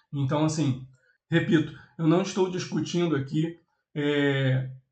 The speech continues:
conceitos entre privatizar ou não privatizar, né? É, é melhor ou não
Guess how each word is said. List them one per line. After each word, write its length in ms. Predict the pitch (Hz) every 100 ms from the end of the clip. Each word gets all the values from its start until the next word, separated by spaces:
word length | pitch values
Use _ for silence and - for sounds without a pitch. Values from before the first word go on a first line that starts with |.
| _ _ _
conceitos 720 | 165 156 160 165 170 160 151
entre 320 | 143 131 127
privatizar 920 | - 160 160 156 151 131 170 202 202
ou 140 | 180 165
não 160 | 175
privatizar, 760 | 180 160 160 156 143 123 120 - _ _ _ _ _ -
né? 380 | 127 135 135 - - -
É, 440 | 143 143 139 170
é 20 | 160
melhor 480 | 156 143 165 190
ou 80 | 185
não 320 | 170 160 160